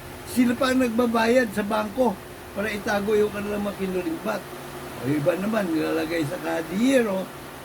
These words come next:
sa kanila pong mga, ah, condominium, sa kanilang mga, ah, mansyon po. Ay, ah, yung iba nga, eh, nakarma eh. Diba? Nilagay niya sa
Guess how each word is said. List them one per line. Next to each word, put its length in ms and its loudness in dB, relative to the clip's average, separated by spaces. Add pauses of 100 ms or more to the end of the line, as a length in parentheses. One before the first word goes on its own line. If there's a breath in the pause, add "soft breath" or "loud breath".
(280)
sa 160 -8
kanila 400 -2
pong 160 -2
mga, 220 -2 (500)
ah, 240 0
condominium, 720 2
sa 140 -8
kanilang 260 -2
mga, 240 0 (540)
ah, 80 -12 (480)
mansyon 720 4 (160)
po. 180 4 (920)
Ay, 320 0
ah, 260 2 (560)
yung 140 -6
iba 240 4
nga, 240 4
eh, 320 2
nakarma 560 0
eh. 160 4 (500)
Diba? 240 -2 (720)
Nilagay 400 4
niya 160 2
sa 160 0